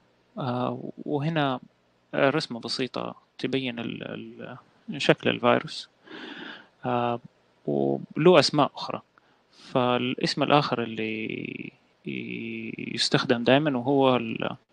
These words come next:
فيروس العوز المناعي البشري، وهو ترجمة ال-، العربية المعتمدة. آه، ينتمي هذا الفيروس إلى عائلة من الفيروسات، آه، وسمى الفيروسات الراجعة بالعربي أو بالإنجليزي retroviruses.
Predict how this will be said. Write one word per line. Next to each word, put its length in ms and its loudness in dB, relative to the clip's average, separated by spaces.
فيروس 380 6
العوز 420 6
المناعي 680 -4
البشري، 460 -4
وهو 180 -6
ترجمة 420 0
ال-، 560 -8
العربية 640 0
المعتمدة. 500 -4
آه، 320 -2
ينتمي 340 6
هذا 200 6
الفيروس 520 0
إلى 100 2
عائلة 280 6
من 120 -8
الفيروسات، 600 -2
آه، 360 -8
وسمى 280 -6
الفيروسات 500 -4
الراجعة 380 -2
بالعربي 640 -4
أو 340 -8
بالإنجليزي 680 -4
retroviruses. 1040 -2